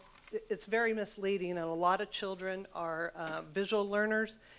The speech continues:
and I think that would stick in their mind more than the actual fact. Um,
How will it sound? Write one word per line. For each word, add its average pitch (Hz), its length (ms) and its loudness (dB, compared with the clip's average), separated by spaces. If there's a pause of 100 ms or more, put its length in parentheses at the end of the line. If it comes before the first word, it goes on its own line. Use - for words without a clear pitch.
(100)
and 190 160 -2
I 180 100 2
think 190 340 -4
that 202 180 6
would 202 160 -6
stick - 260 -4
in 190 100 -4
their 175 120 -4
mind 196 480 -2
more 185 300 0
than 180 200 -2
the 175 120 -2
actual 160 340 -4
fact. 170 500 2 (580)
Um, 196 260 2